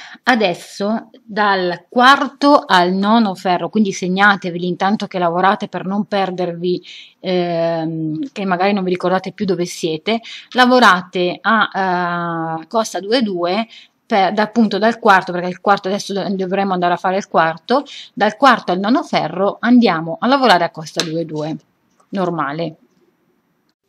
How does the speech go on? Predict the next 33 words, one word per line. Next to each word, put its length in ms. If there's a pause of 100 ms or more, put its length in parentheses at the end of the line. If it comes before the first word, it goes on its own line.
(760)
No, 140
volevo 320
farvi 300
vedere 320
il 100
ferro 300
successivo 840
a 320
dove 180
abbiamo 180
fatto 240
anche 160
i 40
gettati, 760 (380)
perché 340
poi 140
sicuramente 560
poi 140
me 100
lo 80
chiedete, 460
quindi 400
<laughs> 960
io 220
prevengo, 840
eh, 560
e 300
ve 200
lo 160
faccio 320
vedere 240
un 80
attimo. 580